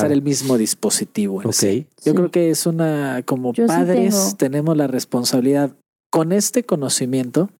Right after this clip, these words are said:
Speaker 2: que si bien es cierto, falta mucho, hay
Speaker 3: Sí.
Speaker 2: mucho desconocimiento, pero también hay ya muchas pláticas, muchos esfuerzos. Este es una de ellas donde se intenta hacer más conciencia de este tipo de temas.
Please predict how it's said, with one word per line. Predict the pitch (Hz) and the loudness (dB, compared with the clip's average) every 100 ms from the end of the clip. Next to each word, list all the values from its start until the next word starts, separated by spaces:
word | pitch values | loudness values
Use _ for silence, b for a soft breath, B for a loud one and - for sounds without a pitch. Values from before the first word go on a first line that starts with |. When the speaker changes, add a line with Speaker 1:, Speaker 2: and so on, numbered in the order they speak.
| _ _ _ _ _ _ | _ _ _ _ _ _
Speaker 2:
que | 135 | -2
si | - | 0
bien | 151 170 | 0 0
es | 175 | 0
cierto, | - 165 160 | 0 -2 0
falta | 156 143 147 | -2 -2 -4
mucho, | 147 - 131 127 143 | -4 -4 -4 -2 -2
hay | 165 | 0
Speaker 3:
Sí. | 165 | 0
Speaker 2:
mucho | 208 185 | 2 2
desconocimiento, | 143 - 139 135 139 147 143 151 | 0 0 -4 -2 0 0 0 -2
pero | 143 135 135 | 0 0 0
también | 131 135 143 139 B B B - | -2 0 -2 -2 B B B -4
hay | 139 147 | 0 2
ya | 147 151 | 2 0
muchas | 156 151 - | 0 -2 -2
pláticas, | 151 143 143 135 127 | 0 0 -2 -2 -2
muchos | 139 123 120 | -4 -6 -6
esfuerzos. | 107 135 135 120 | -2 -2 -2 -2
Este | 156 151 - 143 123 | 0 0 0 -2 -2
es | - | -4
una | 123 120 | -6 -4
de | 123 | -2
ellas | 123 117 | -2 -2
donde | 113 113 113 110 B B | -4 -2 -4 -4 B B
se | 139 | 0
intenta | 131 139 135 135 | 2 0 0 0
hacer | - 135 | 0 0
más | 131 131 | 0 -2
conciencia | - 135 123 156 156 147 117 | -2 -2 0 0 0 0 -2
de | |
este | 117 - | -2 -2
tipo | 120 131 - 135 | -2 0 2 0
de | |
temas. | 131 151 160 226 | 0 0 0 -2